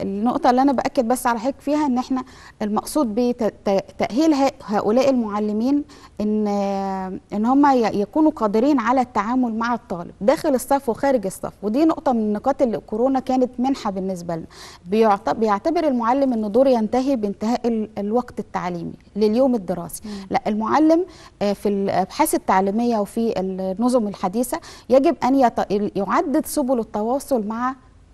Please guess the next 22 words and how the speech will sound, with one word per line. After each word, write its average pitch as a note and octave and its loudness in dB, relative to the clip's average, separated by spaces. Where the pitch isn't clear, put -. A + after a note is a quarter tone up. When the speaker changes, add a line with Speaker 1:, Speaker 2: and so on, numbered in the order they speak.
Speaker 1:
الطالب. F3+ -4
Speaker 2:
مم. A3 -4
Speaker 1:
يجب B3+ 4
ألا C#4 6
ي-، C4 4
ي-، G3+ -2
يحدد A3+ 0
له C4 2
زمن، G3 2
آه، - 2
أن G#3 -2
لازم B3+ 2
أحدد A#3+ 2
له A#3+ 6
قنوات A#3 0
يتواصل G3 -2
معايا F#3 -6
بها، D#3+ -10
عن F#3+ -6
طريق، G3 -4
آه، F3+ 0
جروب F#3+ -2